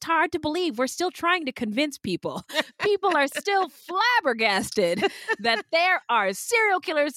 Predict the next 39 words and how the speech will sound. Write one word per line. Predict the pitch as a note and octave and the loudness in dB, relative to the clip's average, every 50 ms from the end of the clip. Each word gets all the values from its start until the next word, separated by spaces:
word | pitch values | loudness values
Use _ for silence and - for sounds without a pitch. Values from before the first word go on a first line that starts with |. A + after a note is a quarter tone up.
| - | -4
of | - C4 C4+ C4+ B3+ A#3+ | 0 0 0 0 0 -4
color. | - F#3+ E3+ D#3+ D#3+ E3 | -4 -4 -4 -4 -4 -2
But | D#3+ G#3+ G#3+ | 0 0 0
let | G#3+ A3+ B3+ C#4 D4 | 2 2 2 2 2
me | D4+ D#4+ | 2 0
tell | C4+ - E4 D4 C#4+ | 0 0 0 2 2
you, | C#4+ C#4 C#4+ C4+ - | 2 2 0 -2 -2
it's | - G#3 G3+ - - | -2 -4 -2 -4 -4
true. | - - - - - _ _ - - - - - | -10 -10 -12 -14 -18 _ _ -20 -20 -20 -12 -4
Now, | - A#3 A3 | -2 -2 0
there | A3 A#3+ C4 C4+ | 0 2 0 2
are | C4+ B3+ | 2 0
many | B3+ B3 B3+ D4 E4 F4 | 0 0 0 0 0 0
well-documented | D#4 D4+ D#4 D#4 D4+ D#4 D4+ D4 - C#4 C4 C4 - | 0 0 0 -2 -2 -2 -4 -4 -4 -6 -6 -6 -6
cases | - C#4+ C#4 - - C4 | -8 -8 -8 -8 -6 -4
of | C#4 B3+ A3 | -2 -2 -2
these | G#3 B3 B3+ A#3+ | -2 -4 -4 -4
serial | - - C4 B3+ B3 | -2 0 2 2 2
killers | - - B3 A#3+ A#3 - | 2 0 0 0 0 -2
of | A3 | -4
color, | - - A#3+ B3 B3+ - | -4 -2 0 0 0 0
and | G3 F3 E3+ E3+ | -2 -4 -4 -6
Fruit | - - - D#4 D#4+ D4+ - | -6 0 2 2 2 2 2
Loops | B3+ C4+ D4 - - - - | 2 2 2 2 -2 0 2
is | G#3 G#3+ G3 | 2 2 2
a | F#3+ | 0
podcast | - - F3+ F3 - - F3+ E3+ - | -6 -6 -8 -6 -4 -6 -6 -4 -4
all | F3 E3+ | -4 -4
about | E3+ E3+ D3 C3+ | -4 -4 -6 -8
'em. | C3+ - _ - - - _ _ - | -10 -14 _ -20 -20 -20 _ _ -2
We | G3 A#3 C#4+ D#4 C#4+ - | 2 2 2 2 2 -2
will | - F#3 | -6 -8
take | - - F3 D#3+ _ | -6 -6 -10 -12 _
deep | - B3 - | -14 -12 -6
dives | - G#3+ G#3 G3 F#3 | -6 -4 -4 -4 -6
into | E3+ E3 | -8 -10
the | D#3 D#3+ | -10 -10
fascinating | - - D#4 E4 - - B3 A#3 A3+ G#3+ G#3 | -4 -2 -2 0 0 -2 -6 -4 -4 -4 -4
lives | G#3 G3+ G3+ G3+ | -4 -6 -6 -8